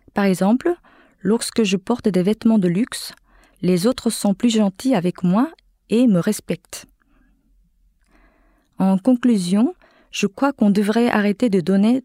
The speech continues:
tant d'importance aux marques, car on ne peut pas juger une personne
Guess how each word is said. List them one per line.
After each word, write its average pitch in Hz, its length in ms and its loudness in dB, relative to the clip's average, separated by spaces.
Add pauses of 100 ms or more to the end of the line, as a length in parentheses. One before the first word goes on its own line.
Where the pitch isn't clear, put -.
tant 269 160 2
d'importance 220 680 -2
aux 190 60 0
marques, - 460 -4 (840)
car 214 340 -2
on 202 100 2
ne 190 100 4
peut 196 140 -2
pas 254 160 -2
juger 226 280 0
une 190 160 2
personne 196 580 -2